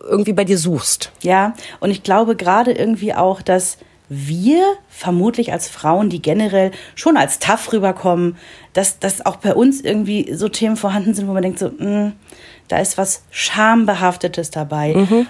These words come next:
Speaker 2: Und Scham hat ja immer auch was mit Schuld zu tun. Ähm, da müssen wir der Sache heute mal auf den Grund gehen. Ich hab so überlegt, bei mir ging dieses sich für etwas schämen, ging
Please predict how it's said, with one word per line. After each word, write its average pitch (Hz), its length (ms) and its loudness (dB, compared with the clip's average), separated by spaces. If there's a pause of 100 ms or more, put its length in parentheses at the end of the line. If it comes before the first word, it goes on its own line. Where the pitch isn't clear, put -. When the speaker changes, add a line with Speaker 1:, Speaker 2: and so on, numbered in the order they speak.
Speaker 2:
Und 196 200 0
Scham 220 480 2
hat 214 180 0
ja 208 80 -2
immer 233 260 2
auch 190 140 -4
was 190 200 -2
mit 190 140 -4
Schuld 320 580 2
zu - 220 -2
tun. - 480 -10 (480)
Ähm, 185 500 2 (360)
da 190 100 -2
müssen 233 160 0
wir 247 80 4
der 208 100 4
Sache 202 200 0
heute 208 240 4
mal 202 120 0
auf 170 80 -2
den 185 100 0
Grund 202 220 2
gehen. 190 400 2 (920)
Ich - 140 -8
hab 190 100 0
so - 160 -2
überlegt, 170 640 0 (460)
bei 156 100 -2
mir 208 300 4
ging 208 240 0
dieses 185 360 -2 (220)
sich - 300 -2
für - 300 -2
etwas - 380 -2
schämen, 233 680 2 (640)
ging 240 240 2